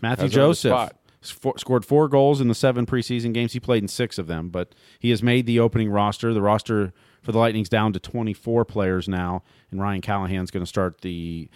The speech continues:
Speaker 1: season on the injured list, so that's down to twenty-three, which is the number you have to get down to. Uh, Danick Martel, who they signed, uh, this in, in, in training camp, he, uh, made the roster, so did Matthew Joseph. That meant Mitchell Stevens,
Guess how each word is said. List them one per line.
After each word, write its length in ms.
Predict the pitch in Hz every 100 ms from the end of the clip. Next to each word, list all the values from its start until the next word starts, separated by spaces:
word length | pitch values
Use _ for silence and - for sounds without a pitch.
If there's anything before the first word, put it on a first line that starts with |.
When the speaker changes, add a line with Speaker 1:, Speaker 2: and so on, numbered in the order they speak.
| _
Speaker 1:
season 340 | - 113 98 95
on 80 | 90
the 80 | 98
injured 260 | 95 92
list, 200 | 82 90
so 100 | -
that's 160 | 92 -
down 160 | 104 92
to 80 | 90
twenty-three, 520 | - 98 90 101 95
which 180 | 90 -
is 80 | 87
the 80 |
number 180 | 92 90
you 140 | 87 87
have 100 | 87
to 80 | 85
get 160 | 90
down 260 | 95 95 95
to. 240 | - 87 - _ _ _
Uh, 180 | 90 85
Danick 320 | 85 131 131 127
Martel, 480 | 120 113 131 117 113
who 100 | 110
they 120 | 104
signed, 460 | - 110 107 104
uh, 280 | 101 98 98
this 280 | 95 98 - -
in, 180 | 98 90
in, 180 | 101 87 _
in 180 | - 95
training 300 | - 110 104 95
camp, 280 | 104 104 - _ _ _
he, 240 | - 110 110
uh, 160 | 101
made 180 | 98 104
the 80 | 101
roster, 320 | 101 101 -
so 140 | 104
did 100 | 98
Matthew 300 | 92 90 -
Joseph. 500 | 85 113 113 117 104 _ _ _ -
That 120 | 98
meant 200 | 101 95
Mitchell 240 | 123 131
Stevens, 640 | - 120 110 110 110 107